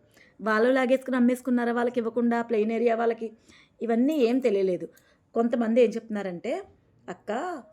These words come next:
పోయినసారి నాకు హైయెస్ట్ మార్క్స్ వచ్చాయి, కానీ నాకు పోస్ట్ రాలేదు, పోనీలే, నా దరిద్రం అని సరిపెట్టుకున్నాను, ఈసారన్నా నోటిఫికేషన్ ఇస్తారేమో,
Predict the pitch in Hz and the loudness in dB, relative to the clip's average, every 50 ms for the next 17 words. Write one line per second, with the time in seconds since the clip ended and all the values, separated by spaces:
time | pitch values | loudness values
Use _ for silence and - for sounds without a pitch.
0 | _ _ _ _ _ _ 220 226 226 240 226 226 202 190 196 226 247 254 247 - | _ _ _ _ _ _ 4 6 6 6 4 0 -4 -4 -2 -2 -2 -4 -4 -8
1 | - - - 170 175 180 - - 233 220 220 233 - 220 196 208 - 214 208 208 | -12 -8 -6 -4 -4 -6 -6 -6 -6 -4 -4 -6 -8 -10 -10 -8 -6 -4 -4 -2
2 | 254 330 370 381 320 - _ _ _ _ _ _ _ _ _ _ - 233 208 190 | -2 -2 -4 -6 -8 -12 _ _ _ _ _ _ _ _ _ _ -8 -6 -4 -4
3 | 214 247 262 262 254 262 - 196 185 185 - - 226 208 196 196 208 196 233 302 | -2 -2 -4 -4 -4 -6 -4 -4 -4 -4 -4 -6 -4 -4 -2 -2 -2 -2 -2 -2
4 | 349 330 277 - - _ _ _ _ _ _ _ _ - 240 247 254 262 269 277 | -4 -6 -8 -10 -14 _ _ _ _ _ _ _ _ 0 2 4 6 6 6 6
5 | 269 277 269 247 190 190 190 180 185 214 247 254 247 220 208 - 320 254 - 214 | 4 4 4 2 2 0 0 0 0 0 0 0 0 0 -2 -4 -6 -4 -4 -6
6 | 214 - - 240 226 226 220 233 277 277 240 220 220 - 262 254 247 262 254 247 | -8 -6 -6 -4 -4 -2 -2 -2 0 0 -2 -2 -2 -2 -2 -2 -2 0 0 0
7 | 254 254 240 214 196 - - - 226 220 - 202 - - - 214 202 202 208 202 | 0 0 -2 -2 -4 -6 -4 -2 -2 -2 -2 -8 -12 -8 -6 -4 -2 0 0 0
8 | 214 247 311 359 339 | 0 0 0 0 -2